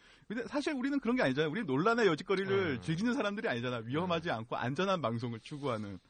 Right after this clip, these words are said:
Speaker 1: 예, 아이티 이야기만 하는
Speaker 2: 네.
Speaker 1: 방송이다라는 거를 좀 청취자분께 다시 한번 말씀을 드리고, 아, 예, 알겠습니다. 그러면은 태형렬로 가는 무인기,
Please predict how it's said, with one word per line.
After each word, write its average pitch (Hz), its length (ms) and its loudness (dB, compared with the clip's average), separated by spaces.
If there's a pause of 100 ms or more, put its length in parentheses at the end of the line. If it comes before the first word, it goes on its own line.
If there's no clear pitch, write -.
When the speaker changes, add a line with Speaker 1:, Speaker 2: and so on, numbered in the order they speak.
Speaker 1:
예, 107 180 -2
아이티 151 380 -8
이야기만 107 360 -6
하는 131 340 -8
Speaker 2:
네. 95 140 -14 (280)
Speaker 1:
방송이다라는 101 1000 -4
거를 104 300 -6
좀 101 160 -12
청취자분께 135 560 -10
다시 110 220 -12
한번 117 180 -6
말씀을 101 320 -10
드리고, 127 480 -6 (460)
아, 123 500 -2
예, 175 80 0
알겠습니다. 143 520 -6
그러면은 196 440 -12 (1040)
태형렬로 254 500 0
가는 170 260 -4
무인기, 123 680 -4